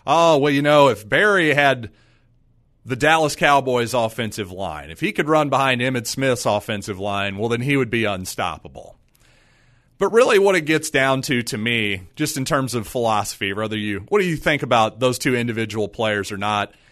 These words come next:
Would you rather have the consistent, move the chains, move the ball forward, push the pile ahead kind of guy? Or would you rather have the guy who maybe takes a, f-, a decent amount of losses but can pop for a big fifty, sixty, seventy yard touchdown run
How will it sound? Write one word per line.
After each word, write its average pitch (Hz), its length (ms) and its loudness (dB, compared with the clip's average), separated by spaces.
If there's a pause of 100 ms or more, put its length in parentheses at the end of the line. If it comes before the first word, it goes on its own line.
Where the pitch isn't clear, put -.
(400)
Would 151 180 0
you 151 80 0
rather 202 340 4
have 165 300 2
the 135 140 0
consistent, 143 1000 -2 (560)
move 147 400 2
the 143 80 0
chains, 123 800 -2 (220)
move 131 320 0
the 123 80 -6
ball 127 300 4
forward, 120 720 0
push - 300 0
the 123 80 -6
pile 120 480 0
ahead 123 360 0
kind 127 240 -2
of 120 80 -6
guy? 127 420 0 (440)
Or 208 200 4
would 180 160 4
you 147 100 0
rather 143 320 6
have 135 220 4
the 135 80 -4
guy 123 260 2
who 120 60 0
maybe 175 360 -2
takes - 520 -2 (840)
a, 160 40 -6
f-, - 260 -10
a 139 80 -2
decent 202 360 0
amount 160 260 0
of 123 80 -2
losses 139 580 0
but 127 180 -2
can 101 240 -6
pop 139 540 2
for 113 140 0
a 104 40 -2
big 113 340 -2
fifty, 143 420 -4
sixty, 120 440 -4
seventy 113 380 -2
yard 101 260 -2
touchdown 98 560 -4
run 87 380 -6